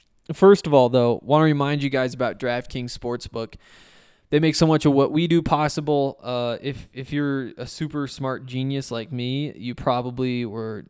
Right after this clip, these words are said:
logging on to DraftKings at halftime saying, like, "Ah, the, the Buffs, they've been winning these second halves on average by sixteen points per game over this three-game road trip that happened last week." So sixteen points, I mean, that, that means they win by a few possessions if they can pull that off again, and that's what they keep doing. They've, they've beaten this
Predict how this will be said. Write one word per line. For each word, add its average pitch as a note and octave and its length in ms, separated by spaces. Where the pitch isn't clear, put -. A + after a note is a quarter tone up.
logging C#3+ 340
on C#3+ 120
to C3+ 100
DraftKings C#3+ 840
at - 40
halftime D3+ 760
saying, B2 240
like, A2+ 240
"Ah, G3 200
the, A#2 80
the D#3 260
Buffs, C4 320
they've A#3+ 160
been D#4+ 160
winning G#3+ 240
these E3 440
second D3+ 360
halves E3 340
on D3 120
average C#3+ 400
by A#2+ 220
sixteen D#3 540
points D3 240
per - 100
game D#3 380
over A2+ 160
this G#2+ 240
three-game C3 400
road G3 200
trip - 220
that A2 60
happened A#2 260
last G2+ 260
week." A#2 220
So A#2+ 320
sixteen - 480
points, G#3+ 300
I - 20
mean, D3+ 100
that, F3+ 220
that F#3 140
means C#3 240
they B2+ 100
win C3+ 240
by E3+ 140
a E3 80
few F#3 160
possessions F3+ 500
if B2 80
they B2 140
can A#2 140
pull C#3+ 180
that F3 240
off A2+ 180
again, A#2+ 340
and B2+ 140
that's C3 220
what C#3+ 100
they C#3+ 100
keep C3+ 240
doing. E3 280
They've, D3+ 220
they've F#3+ 220
beaten C#3 300
this D3 280